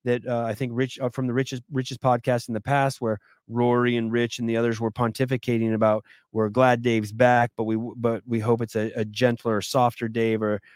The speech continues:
or a Dave that's, um, not gonna slap people down for expressing their opinions." Well, they expressed their opinion, and now Dave's, uh, slapping them down a bit. But, but what do you expect?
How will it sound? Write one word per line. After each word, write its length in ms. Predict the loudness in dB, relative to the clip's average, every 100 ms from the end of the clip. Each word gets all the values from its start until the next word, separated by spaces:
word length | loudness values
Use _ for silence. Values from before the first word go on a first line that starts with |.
| _
or 120 | -2 -2
a 60 |
Dave 300 | 0 0 0
that's, 260 | -2 -6 -12 _ -8
um, 140 | -2
not 200 | 0 0
gonna 160 | 0 -4
slap 320 | 0 0 0
people 280 | -2 -2 -2
down 400 | 0 0 0 -2
for 180 | -4 -6
expressing 440 | -4 -2 -2 -2
their 120 | -2
opinions." 440 | 0 0 0 -2 -8 _ _ -6
Well, 100 | 0
they 140 | 4
expressed 360 | 2 4 2 4
their 100 | 2
opinion, 380 | 4 4 4 4
and 120 | 4
now 200 | 4 2
Dave's, 360 | 2 0 0 0
uh, 200 | 0 0
slapping 420 | 0 0 0 -2
them 160 | 0
down 240 | 2 4 4
a 60 |
bit. 200 | 2 -2 -4 -20 -6
But, 100 | -6
but 220 | 0 2
what 140 | 4 4
do 60 |
you 40 | 4
expect? 560 | 2 2 2 0 -10